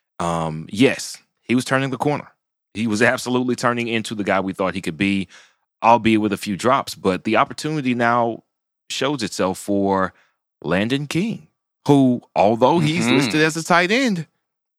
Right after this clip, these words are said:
Speaker 1: he looked real wide receivery when he got on the field and had a touchdown in the Iron Bowl to show for it. So there is some talent,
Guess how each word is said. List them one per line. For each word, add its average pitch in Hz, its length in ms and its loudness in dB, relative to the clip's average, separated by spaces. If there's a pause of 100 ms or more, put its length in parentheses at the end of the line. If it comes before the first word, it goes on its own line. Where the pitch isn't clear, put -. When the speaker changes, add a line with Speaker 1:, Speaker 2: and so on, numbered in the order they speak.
Speaker 1:
he 127 120 2
looked 156 220 2
real 165 440 0
wide 180 300 2
receivery 135 840 -2 (200)
when 107 140 -4
he 117 80 0
got 131 140 4
on 143 100 -2
the 143 60 -6
field - 400 -2 (560)
and 95 100 0
had 104 140 4
a 104 60 0
touchdown 127 600 0
in 123 180 -4
the 120 120 0
Iron 127 220 2
Bowl 127 180 2
to 135 60 -8
show - 240 -4
for 90 260 -2
it. 85 100 -8
So 98 280 -2 (680)
there 202 380 2
is 139 160 0
some 127 160 -4
talent, 160 500 -2